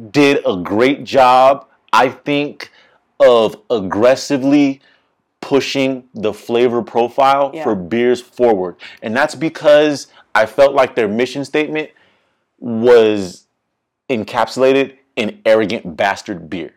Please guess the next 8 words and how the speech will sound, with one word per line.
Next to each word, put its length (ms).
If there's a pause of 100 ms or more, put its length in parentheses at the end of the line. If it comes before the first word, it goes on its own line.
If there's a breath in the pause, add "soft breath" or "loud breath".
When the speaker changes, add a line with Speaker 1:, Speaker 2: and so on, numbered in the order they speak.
(340 soft breath)
Speaker 1:
And 120
Speaker 2:
Mm-hmm. 100
Speaker 1:
Arrogant 400
Bastard 440
Beer 420
is 240
a 80
beer 580